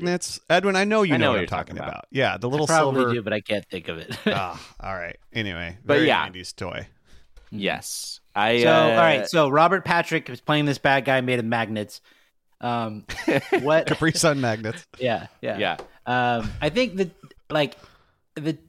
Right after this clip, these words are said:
Speaker 3: the T one thousand is a unique villain. I think he play, he's played very well. Like, he's played very,
Speaker 1: Mm.
Speaker 3: very seriously in a, in a very good way.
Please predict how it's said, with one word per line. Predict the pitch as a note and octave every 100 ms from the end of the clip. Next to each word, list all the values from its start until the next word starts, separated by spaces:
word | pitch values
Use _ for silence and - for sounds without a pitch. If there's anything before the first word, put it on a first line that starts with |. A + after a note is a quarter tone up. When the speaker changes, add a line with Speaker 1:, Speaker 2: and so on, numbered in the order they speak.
| C#3+
Speaker 3:
the | D3+
T | G3+ A3+
one | G#3+
thousand | F#3+ F#3 F3 D#3+
is | D3 E3
a | D#3+
unique | D3+ C#3 C#3 C#3+ - - _ -
villain. | A#2 C3+ G2+ D#2+
I |
think | G#2 C#3+ -
he |
play, | - C3+ C#3+
he's | C#3+ C3
played | - C#3+ D3
very | B2+ B2+
well. | A2 G#2+ A#2 D3 -
Like, | G#2+ G#2 -
he's | A2+
played | - B2+ B2+
very, | A2+ A#2+
Speaker 1:
Mm. | A#2 F2
Speaker 3:
very | A2+ G#2+
seriously | - B2+ B2+ C3+ C#3+ C#3
in | C3+
a, |
in | A#2+ B2+
a | B2
very | B2 B2+
good | B2+
way. | A#2+ C3